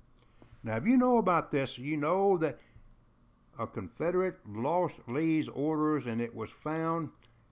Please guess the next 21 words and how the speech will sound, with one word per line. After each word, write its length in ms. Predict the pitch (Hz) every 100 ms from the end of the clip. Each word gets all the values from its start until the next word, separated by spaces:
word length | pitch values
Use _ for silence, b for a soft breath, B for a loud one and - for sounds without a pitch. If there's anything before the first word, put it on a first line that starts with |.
| -
and 280 | 117 107 101
given 400 | 123 160 165 151
to 120 | 151
George 380 | 110 117 151 151 147
B. 100 | 135
McClellan, 680 | 123 104 - 160 165 160 151
and 140 | 110
he 120 | 135
saw 380 | 117 151 156 160
those 240 | 139 135 120
orders, 420 | 147 160 151 120
and 80 | 131
he 100 | 147
said, 240 | 156 147
"If 80 | 117
I 220 | 143 180
cannot 560 | - 113 127 175 - 123
defeat 440 | - 185 160 -
Lee 280 | 135 170 175
with 220 | 151 147
these, 320 | 185 185 175